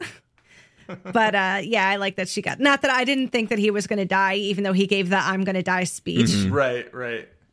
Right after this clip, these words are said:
Speaker 1: I was like, "What are we doing right now?
Speaker 3: <laughs>
Speaker 1: Can we
Speaker 3: You're
Speaker 1: not kill him off?"
Speaker 2: Yeah.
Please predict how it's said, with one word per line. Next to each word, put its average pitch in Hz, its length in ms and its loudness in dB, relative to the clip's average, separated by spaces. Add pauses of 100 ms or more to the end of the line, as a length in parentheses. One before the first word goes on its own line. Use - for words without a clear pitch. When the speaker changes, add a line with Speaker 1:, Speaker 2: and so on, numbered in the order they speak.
Speaker 1:
I 214 80 0
was 202 160 -2
like, 214 120 -2
"What 254 100 2
are 262 40 2
we 247 80 2
doing 180 220 -2
right 170 160 -4
now? 175 340 -4 (340)
Speaker 3:
<laughs> 247 640 -6
Speaker 1:
Can 311 260 2
we 302 80 4
Speaker 3:
You're 262 80 4
Speaker 1:
not 202 400 0 (320)
kill 208 220 0
him 202 220 0
off?" 208 240 2
Speaker 2:
Yeah. 92 180 4